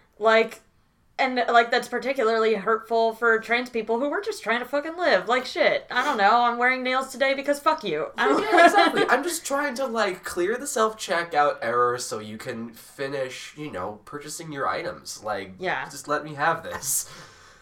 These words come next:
Speaker 2: But, I, you know, I think some of my favorite things in retail, though, are, um, when cis people try to justify the way I look.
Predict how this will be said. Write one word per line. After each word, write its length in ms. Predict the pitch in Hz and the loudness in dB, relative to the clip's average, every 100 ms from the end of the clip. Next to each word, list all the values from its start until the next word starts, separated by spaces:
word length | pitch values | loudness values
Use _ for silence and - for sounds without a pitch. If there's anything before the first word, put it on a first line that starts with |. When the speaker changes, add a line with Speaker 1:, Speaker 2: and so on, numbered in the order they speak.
| - | -6
Speaker 2:
But, 160 | 185 190 | -2 -2
I, 80 | - - _ | -4 -10 _
you 120 | - 160 | -10 -2
know, 200 | 165 170 | 0 2
I 100 | - | 0
think 240 | 175 185 | 0 -6
some 140 | - | -6
of 80 | 175 | -4
my 140 | 180 160 | -2 -4
favorite 520 | - 170 117 135 - | -8 -8 -6 -8 -6
things 360 | 143 147 147 | -8 -8 -10
in 80 | 156 | -10
retail, 420 | 147 151 165 156 151 | -12 -12 -6 -6 -2
though, 320 | 151 151 - | -4 -4 -4
are, 320 | 113 107 107 104 | -2 0 0 0
um, 380 | 101 101 101 - _ _ _ _ _ _ _ | -2 -6 -12 -16 _ _ _ _ _ _ _
when 240 | 120 127 | -8 -6
cis 240 | 120 147 143 | -6 -8 -10
people 280 | - 139 139 | -12 -12 -6
try 160 | 135 | -6
to 80 | 120 | -6
justify 680 | 104 113 151 - - 113 107 | -8 0 0 0 -4 -2 -2
the 100 | 101 | -4
way 160 | 95 90 | -8 -8
I 100 | 82 | -8
look. 380 | 85 - - | -10 -12 -14